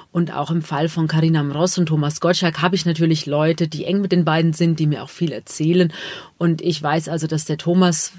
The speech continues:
über Weihnachten oder sagen wir am Heiligen Abend und am ersten Feiertag wird er in Amerika sein. Also er wird bei seiner Nochfrau sein, bei der Thea. Da werden sicher auch die Söhne kommen und auch der Enkel, der Kleine, wird da sein, die Schwiegertochter.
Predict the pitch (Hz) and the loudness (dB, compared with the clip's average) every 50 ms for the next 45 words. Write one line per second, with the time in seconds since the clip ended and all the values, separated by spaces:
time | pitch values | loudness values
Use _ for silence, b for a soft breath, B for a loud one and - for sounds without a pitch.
0 | - - - 170 147 156 151 - 139 135 160 185 196 190 - - 160 160 151 147 | -18 -12 -8 -6 -4 -2 -2 -2 0 0 2 2 2 2 0 -2 -4 -2 -2 -2
1 | 139 151 151 160 160 147 143 143 139 151 156 156 147 151 - - 143 165 185 185 | 0 2 2 2 2 2 0 0 0 0 2 2 2 0 -2 -2 0 2 2 2
2 | 185 160 156 147 143 139 104 156 185 - - 185 - - 175 165 156 175 165 151 | 2 2 0 0 -2 -2 -2 -2 -2 -2 -2 -4 -2 0 0 0 0 0 -2 -2
3 | - B B B B B B 156 175 208 196 165 185 180 165 160 156 165 175 208 | -4 B B B B B B 2 4 4 4 4 4 4 4 4 4 4 4 4
4 | 240 240 - 220 202 180 185 185 180 180 180 147 143 143 165 160 147 175 180 - | 2 2 0 0 -2 0 0 2 2 2 0 0 -2 -2 -2 0 0 0 -2 -2
5 | - 170 160 156 156 151 151 147 143 139 147 180 214 - - - 208 196 190 185 | -2 -2 0 2 2 2 0 0 -2 -2 -2 -2 -2 -4 -4 -4 -2 -2 0 0
6 | - 185 180 180 156 147 143 139 - - 196 196 202 190 185 185 B B B B | 0 0 2 2 0 0 -2 -4 -2 0 2 2 4 2 0 -2 B B B B
7 | B B 160 156 160 160 156 175 160 180 135 151 - - 156 156 190 214 220 214 | B B -2 0 0 0 0 0 0 -2 -2 -4 -4 -2 2 4 4 4 4 2
8 | 196 - 185 185 180 185 175 139 127 156 156 - 101 139 139 - - - - - | 0 0 2 2 4 2 2 2 0 0 -2 -2 -4 -6 -8 -10 -10 -10 -8 -4
9 | - 185 226 214 226 196 - 180 180 - 185 165 170 170 156 165 165 - 160 156 | -2 -2 0 2 2 2 2 2 0 0 0 0 0 0 0 0 0 0 0 0
10 | 156 156 160 143 143 139 131 - 165 208 202 202 185 - - 175 170 156 156 175 | 0 0 0 -2 -2 -2 -4 -4 -4 0 0 0 0 0 -2 -6 -6 -6 -4 -4
11 | 170 165 | -4 -4